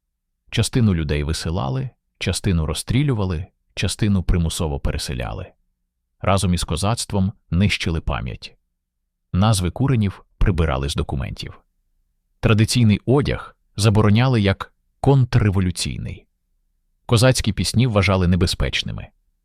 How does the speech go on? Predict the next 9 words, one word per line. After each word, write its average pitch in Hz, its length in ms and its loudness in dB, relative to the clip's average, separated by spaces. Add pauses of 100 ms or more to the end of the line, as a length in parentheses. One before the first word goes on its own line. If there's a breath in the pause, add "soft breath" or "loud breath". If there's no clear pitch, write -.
(400)
Навіть 135 300 2
старі 117 280 4
ікони 127 480 2
зі 104 160 2
Січі - 560 -2 (240)
ставали 98 440 2
приводом 98 560 2
для 85 160 0
обшуків. - 720 -6